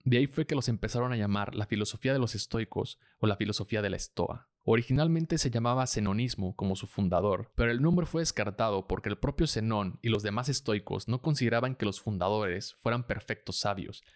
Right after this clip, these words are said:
y tampoco querían que su filosofía se volviera un culto. Los estoicos perseguían la sabiduría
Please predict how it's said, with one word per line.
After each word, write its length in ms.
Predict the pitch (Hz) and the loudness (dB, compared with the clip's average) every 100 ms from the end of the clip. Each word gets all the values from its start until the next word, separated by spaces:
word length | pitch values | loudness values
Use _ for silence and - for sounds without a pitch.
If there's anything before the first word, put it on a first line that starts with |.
| _ | _
y 80 | 117 | -2
tampoco 440 | 110 107 - 139 139 | 0 2 0 -2 0
querían 300 | 113 113 113 | 0 0 -2
que 80 | |
su 140 | 107 104 | -2 -2
filosofía 500 | 107 101 98 - 110 | 0 -2 -2 -4 -2
se 100 | 110 | 0
volviera 280 | 101 98 95 | 0 0 -2
un 100 | 85 | 0
culto. 500 | 101 95 - - _ _ | 0 0 -4 -14 _ _
Los 160 | 120 127 | 2 2
estoicos 420 | - 180 175 190 | 2 0 0 -2
perseguían 440 | 135 127 120 139 | -2 0 0 0
la 80 | 151 | 0
sabiduría 640 | 131 113 107 113 143 160 | 0 0 2 2 2 0